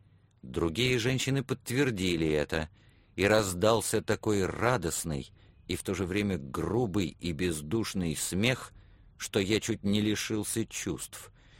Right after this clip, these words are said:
Казалось, бесы справляли свой шабаш. Граф повернулся ко мне и, пристально глядя мне в глаза, нежно прошептал: Нет, я тоже могу любить.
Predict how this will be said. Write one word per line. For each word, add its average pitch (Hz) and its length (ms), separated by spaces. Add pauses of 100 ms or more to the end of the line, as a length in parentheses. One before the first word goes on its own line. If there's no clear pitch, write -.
(140)
Казалось, 117 500
бесы 113 540
справляли 82 640
свой 82 300
шабаш. - 680 (760)
Граф 82 320
повернулся 76 640
ко 71 140
мне 73 360 (540)
и, 92 80
пристально 104 640
глядя 92 320
мне 90 180
в 80 60
глаза, 80 400
нежно 76 400
прошептал: - 680 (840)
Нет, 69 640 (640)
я 62 240
тоже 67 460
могу 92 340
любить. 65 720